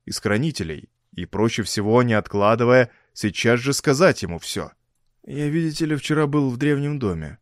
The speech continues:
Голос у меня странный, приплюснутый, плоский. Я пробовал откашляться. «Что же, отлично. Это даёт материал для очень поучительных выводов».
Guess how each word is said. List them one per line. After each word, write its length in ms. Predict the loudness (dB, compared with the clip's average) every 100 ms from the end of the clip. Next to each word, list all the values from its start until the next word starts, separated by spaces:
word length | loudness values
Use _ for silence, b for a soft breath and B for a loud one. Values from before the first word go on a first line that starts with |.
| _ _ _ _ _ _ _
Голос 440 | -2 4 4 4 0
у 20 |
меня 180 | -2 -2
странный, 640 | -2 -2 -2 -2 -8 -14
приплюснутый, 920 | -8 -6 -4 -4 -4 -10 -12 -14 -16 _
плоский. 640 | -2 0 -2 -4 -12 -14 _ _ _ _ _ _
Я 240 | 0 0
пробовал 440 | 2 2 2 2 0
откашляться. 720 | 0 -4 -6 -10 -12 -12 -16 _ _ _ _ _ _ _ _ _ _
«Что 280 | -6 4 6
же, 140 | 6
отлично. 560 | 2 -2 -4 -4 -10 -16 -20 _ _ _ -10
Это 180 | -6
даёт 240 | 2 4 4
материал 380 | 2 6 6 6
для 180 | 6 4
очень 280 | 4 0
поучительных 560 | 2 2 2 -2 -2 0
выводов». 480 | -2 -2 -6 -16